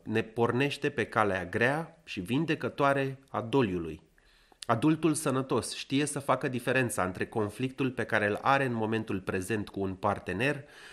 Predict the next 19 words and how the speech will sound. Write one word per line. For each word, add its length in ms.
și 220
restimularea 800
unor 280
dureri 420
din 180
trecut. 520
Sentimentele 640
puternice 840
sunt 280
interpretate 720
ca 140
fiind 320
un 100
indiciu 600
al 140
unui 220
stimul 500
arhaic 760
puternic. 680